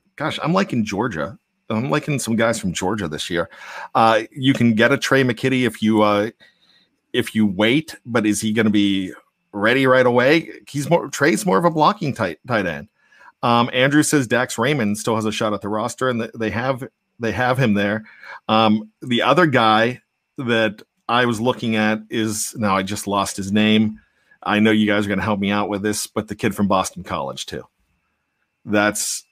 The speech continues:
that's a guy that, that would be a third round pick that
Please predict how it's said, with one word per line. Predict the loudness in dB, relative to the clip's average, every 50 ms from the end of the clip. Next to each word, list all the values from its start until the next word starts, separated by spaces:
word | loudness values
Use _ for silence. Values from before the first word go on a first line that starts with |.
| _ _ -10
that's | -2 0 0 0 2 0
a | -2 0
guy | 0 0 0 0 0 -2
that, | -2 -2 -4 -6 -8 _ _ _ _ _ _
that | -4 -2 2 2 2 0 -2 -8 -14 -10
would | -2 -2 -2 0
be | 2 0
a | 0 -2
third | -6 -8 -6 -4 -4 -4 -4
round | -4 -4 -4 -4 -6 -8 _
pick | -8 -8 -8 -8 _ -20 -20 _ _ _ _ _ _ _ _ _ _ _ _ _ _ _ _ -20 -18 -10
that | -4 0 0 0 0